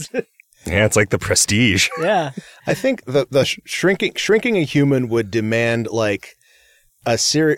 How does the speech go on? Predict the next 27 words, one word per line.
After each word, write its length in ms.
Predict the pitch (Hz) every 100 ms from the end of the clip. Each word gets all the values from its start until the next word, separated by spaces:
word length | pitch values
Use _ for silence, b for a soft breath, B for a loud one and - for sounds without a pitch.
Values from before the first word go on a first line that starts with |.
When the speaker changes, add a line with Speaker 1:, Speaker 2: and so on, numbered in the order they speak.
| -
Speaker 3:
uh, 60 | 127
like, 140 | 113
a, 140 | 110 98
a 160 | 107
team 340 | - - 160 139
of 220 | 98 87
biological 720 | 113 117 117 120 110 120 120
engineers 640 | 117 110 110 107 107 98
figuring 560 | - 123 113 123 113 113
out, 200 | 110 104
like, 380 | 107 101 - - b b b b b
how 200 | - 143
do 80 | 156
you 220 | 156 131
make 260 | 127 127 127
a 60 | 120
human 420 | 135 131 123 113
that 260 | 107 104 -
operates 520 | 117 120 127 117 110
roughly 600 | 110 113 123 - 131 120
like 280 | 117 117 110
it 120 | 117 -
does 400 | 117 113 107 101
at 260 | 104 95
normal 360 | 113 120 113 104
size, 920 | - 113 107 98 95 90 95 - - _ _ _ _ _ _ _ _ -
uh, 360 | 110 98 92